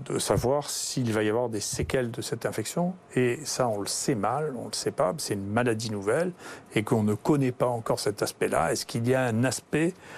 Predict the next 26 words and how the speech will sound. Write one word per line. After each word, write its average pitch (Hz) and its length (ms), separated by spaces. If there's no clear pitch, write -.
que - 80
l'on 117 160
ne 117 60
connaît 110 280
pas 156 400
de 117 180
séquelles 147 520
après 165 460
cet - 300
épisode 120 460
immunitaire ? 104 500
Vous 139 80
voyez, 117 160
il 117 80
y 107 40
a 107 40
une 104 120
phase 123 480
avant, 123 640
puis - 140
il 110 40
y - 20
a - 20
une 107 80
phase 95 340
virale, 117 560